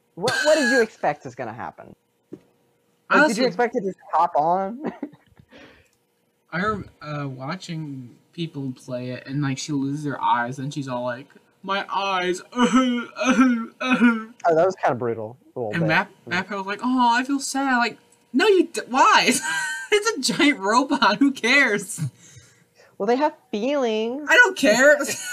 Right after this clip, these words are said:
Speaker 2: It's trying to jump at me.
Speaker 1: I did feel bad for her at first, but then I quickly was like, "You know what? No, screw her." She got h-, more difficult after. She, like, her A I is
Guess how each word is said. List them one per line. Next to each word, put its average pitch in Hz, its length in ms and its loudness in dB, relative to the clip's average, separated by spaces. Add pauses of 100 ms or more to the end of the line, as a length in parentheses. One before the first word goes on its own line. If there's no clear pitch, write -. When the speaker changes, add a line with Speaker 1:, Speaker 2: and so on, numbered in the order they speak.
(260)
Speaker 2:
It's 247 220 -2 (140)
trying 254 280 2
to 262 60 0
jump 202 540 0
at 156 200 2
me. 147 300 -4 (600)
Speaker 1:
I 185 120 2
did 185 400 0
feel 226 160 2
bad 160 320 0
for 202 100 -6
her 196 360 -4 (120)
at - 260 -6
first, - 480 -14 (160)
but 196 680 0
then 254 180 0
I 269 140 2
quickly 240 360 0
was 208 120 -2
like, 180 220 0
"You 254 80 -6
know 294 80 0
what? 285 120 -4
No, 226 340 -2
screw 330 320 -2
her." 143 320 -2 (100)
She 294 140 -4
got 269 200 2 (180)
h-, - 80 -16
more 240 300 2
difficult 226 580 -2
after. 143 160 -2 (1080)
She, - 140 -10 (300)
like, 247 120 2
her 277 220 0
A 269 120 4
I 254 180 2
is 214 140 0